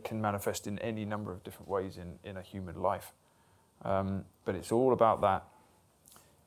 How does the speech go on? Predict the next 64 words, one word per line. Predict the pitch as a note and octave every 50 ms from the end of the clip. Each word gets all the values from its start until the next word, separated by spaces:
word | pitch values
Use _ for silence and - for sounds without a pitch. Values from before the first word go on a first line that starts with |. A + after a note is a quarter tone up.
| _ -
You | -
know, | G#2 F#2+
if | F2+ - -
we | A2 G#2+
come | - - B2 A#2
back | A2+ A2+ G#2
again | A2 G2+ - A#2 C3 C3+ A#2
to | A2+
the | G2+ G2 F#2+
thing | - C3+ C#3
we | C#3 C3+
talked | B2+ C3+ B2 A#2+ -
about | - A#2 G#2+
at | G#2+ F#2
the | G2
beginning, | G#2 G#2+ A2 A#2 G#2+ F#2+ F2+ F#2 E2+
this, | F2 E2+ - - - - _ _ _ _ _ -
this, | - G2+ G2+ - - - - _ _ _ - - -
w-, | F2 G2 G2+ -
what | - G#2 G#2+ A#2 A#2+
is | G#2+
the | - A2+
actual | A2 A2+ A2 - - G2
meaning | F2+ G#2+ G#2 G2+ F#2+ F2 E2+
of | - -
this? | - - - - - -
What | G#2+
does | A2+ A#2+
it | B2
mean | A#2 A#2+ A2+ F#2+
to | -
be | F#2+
a | F2+ F2
person? | - - F2+ D#2 D2+ - - C2+
What | D#2 F2+ G2 G#2+
is, | G2+ G2+ G#2+
what | A2 G2+ G#2
is | G#2 -
the | - F#2
natural | F#2 F2 - - - - -
world? | F2 D2 D2+ D2+ -
What | F#2+ G2 G2+
is | G2+ E2+ -
the | - F2
world? | E2+ D#2+ D#2 E2 F#2 - - - - - _ _ _ _ _ _ _ _ _ _ _ _ _ _ _ -
How | - - - A2 A2+ B2
can | B2 - B2 A2+ G#2+
you | G#2 G2+ G2 F2+ G2 - - - - - _ _ _ -
experience | A2+ G#2 - - - - - B2+ B2 A#2 A2 G2+ F#2 - -
the | - G#2
thing | F#2 - - - B2 G#2+ G#2 G2+ F#2 F2 - -
that | G#2+ F2 -
the | G#2+
machine | G2 G2+ G2 - - A2 G2+ G2 F2+
is | E2+
trying | - - G#2+ F#2 F2+
to | F2 -
take | - F#2 F2 -
away | - F2+ F2
from | E2+ - F2+ F2+
you | F#2 D#2
all | A#1+ F#2+ G2+ F#2+
the | E2+ F2
time? | - - - - C#2 C2 -